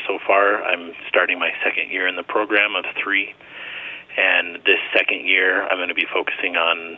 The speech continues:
different specialties like general surgery, like Doctor Ortega mentioned, but also O B G Y N and endocrinology, which are all things that I'll see taking care of diabetics or pregnant patients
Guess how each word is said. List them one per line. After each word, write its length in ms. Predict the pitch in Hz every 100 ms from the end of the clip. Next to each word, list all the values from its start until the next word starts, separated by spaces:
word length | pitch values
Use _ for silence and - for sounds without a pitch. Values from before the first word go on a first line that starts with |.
| -
different 440 | 82 - 87 - - - - - -
specialties 720 | - 92 - - 98 90 87 - - -
like 140 | 85
general 260 | - 87 82 -
surgery, 380 | 98 95 95 92
like 160 | 85 - -
Doctor 260 | 87 -
Ortega 360 | 85 - 87 87
mentioned, 500 | 85 85 - 87 87 - - - - - - -
but 100 | -
also 280 | 92 92 107
O 240 | 92 87
B 120 | 92 92
G 140 | 90
Y 220 | 87 85
N 500 | 87 87 87 87 87 - - -
and 180 | 90 87
endocrinology, 840 | - 95 87 - 85 87 87 - 80 - - - - -
which 260 | - - -
are 160 | 98 98
all 160 | 98 -
things 280 | 107 92 87
that 100 | 87
I'll 140 | 82 -
see 160 | - 82 82 - - - - -
taking 220 | 107 -
care 140 | - 92
of 100 | 82
diabetics 720 | 85 82 - 85 85 82 -
or 80 | 82
pregnant 380 | - 87 82 80
patients 520 | - - - 82 -